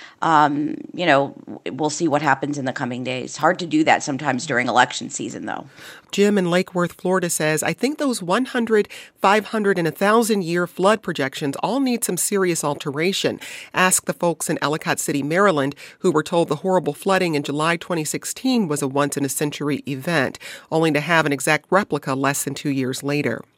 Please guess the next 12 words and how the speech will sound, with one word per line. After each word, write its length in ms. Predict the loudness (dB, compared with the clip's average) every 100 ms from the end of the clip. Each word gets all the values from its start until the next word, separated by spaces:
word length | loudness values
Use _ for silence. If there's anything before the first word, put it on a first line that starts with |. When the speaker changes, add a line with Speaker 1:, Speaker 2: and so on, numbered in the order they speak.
| _ _ -20 -18 -12 0
Speaker 2:
Molly, 420 | 4 4 2 -2 -6 -10
what 420 | -6 2 2 2
conversations 920 | -4 -4 -2 0 0 0 0 0 0 0
is 120 | 0
this 180 | 0 0
opening 380 | -4 -2 -2 -2
about 340 | 0 0 0 -6 -20 -20 -20 _ -20 -18
not 380 | -6 2 2 2
just 180 | -2 -4
how 220 | 2 2
we 120 | 2
prepare 680 | -2 -6 -2 0 2 0